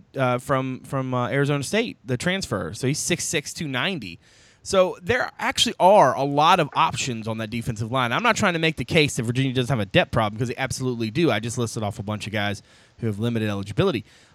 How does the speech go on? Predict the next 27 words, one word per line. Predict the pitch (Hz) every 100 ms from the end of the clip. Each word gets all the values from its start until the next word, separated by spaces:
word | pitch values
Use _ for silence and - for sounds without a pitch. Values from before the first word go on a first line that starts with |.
| -
But | 175
the | 170
problem | 151 196 226 208
is, | 170 156 147
is | 135
that, | 139 113
w-, | 113 151
like | 143 143
you | 143
said, | 170 127 113
you, | 120
you | 139 131
get | 180
the | 240
feeling | - 185 160 147
that | 127 123 127
Dante | 147 160 196 180
Wilkins | 156 156 135
is | 123
the | 117
most | 127 143
important | 135 147 139 127
player | 139 123 117 110 - _ _ _
in | 156 170
the | 175
front | 156 147 -
seven, | 135 120 110 107 107